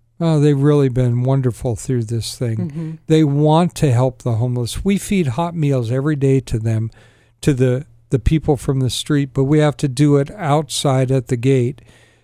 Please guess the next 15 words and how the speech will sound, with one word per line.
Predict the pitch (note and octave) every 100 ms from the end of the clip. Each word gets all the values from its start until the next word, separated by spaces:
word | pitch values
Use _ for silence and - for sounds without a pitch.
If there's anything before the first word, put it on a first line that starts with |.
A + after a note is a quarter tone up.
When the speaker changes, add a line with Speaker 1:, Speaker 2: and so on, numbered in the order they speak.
| _ -
Speaker 1:
because | C3+ - C3+
we | B2 C3+
can't | - C#3+
let | C3 C3+
'em | B2
come | - C3+
in. | C#3 D3+ B2+ C3 - _ _ _ _ _ _ _ _ -
And | - C3
our | C#3+ D3
guys | C3+ C3 B2+ B2 - - _ _ _ _
have | - B2+
said, | - - C#3 A2+
"Pastor, | - C3+ C#3+ - A#2+ A2 - _ _ _ _ -
we, | D3+ D#3+ C#3+ - - -
we're," | D#3 G3 B3+